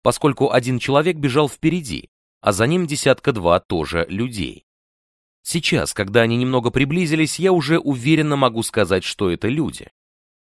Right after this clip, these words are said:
«Там бегут люди!» Я показал рукой, где именно. «Давайте их пропустим, а затем двинемся дальше».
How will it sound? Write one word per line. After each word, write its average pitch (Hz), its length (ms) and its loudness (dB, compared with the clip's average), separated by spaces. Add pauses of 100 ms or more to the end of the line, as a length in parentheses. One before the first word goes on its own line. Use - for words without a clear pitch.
(160)
«Там 127 220 6
бегут 151 300 6
люди!» 135 360 4 (540)
Я 123 160 4
показал 143 420 2
рукой, 170 300 2
где 131 240 0
именно. 65 580 -6 (640)
«Давайте 170 420 6
их 147 120 0
пропустим, 113 640 2 (260)
а 104 100 4
затем 143 380 2
двинемся 92 680 -2
дальше». 87 500 -4